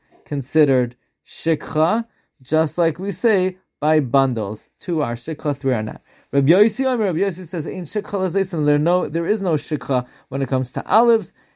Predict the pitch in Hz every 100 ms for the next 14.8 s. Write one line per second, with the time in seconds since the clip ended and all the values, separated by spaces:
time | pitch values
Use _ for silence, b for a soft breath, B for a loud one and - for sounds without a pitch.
0 | _ - 156 147 202 - 180 139 156 151
1 | - 185 175 156 135 165 143 143 139 b
2 | b b - 139 139 127 175 175 160 147
3 | 139 - - 110 156 185 - 147 139 135
4 | _ - 151 156 - 156 143 143 143 156
5 | 156 175 165 170 220 180 180 170 151 147
6 | - 180 175 151 - _ _ _ _ -
7 | 156 156 165 160 151 151 151 156 - 143
8 | 131 123 135 135 135 _ 135 131 156 147
9 | 156 135 127 123 123 - 190 240 233 185
10 | 175 b b b - - 170 160 - 170
11 | 165 147 170 151 117 139 127 143 143 139
12 | 135 135 _ _ _ _ - 127 - 139
13 | 131 - 208 196 185 156 - 127 131 180
14 | 202 165 135 151 147 151 143